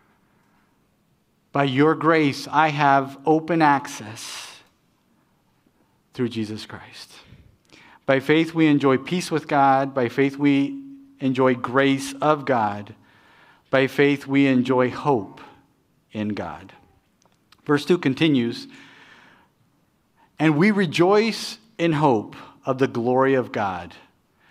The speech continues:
This, this glory is primarily a future glory of being in the presence of God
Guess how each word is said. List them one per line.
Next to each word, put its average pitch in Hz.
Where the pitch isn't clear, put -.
This, 170
this 175
glory 147
is 117
primarily 170
a 147
future 220
glory 165
of 127
being 165
in 156
the 143
presence 175
of 143
God 123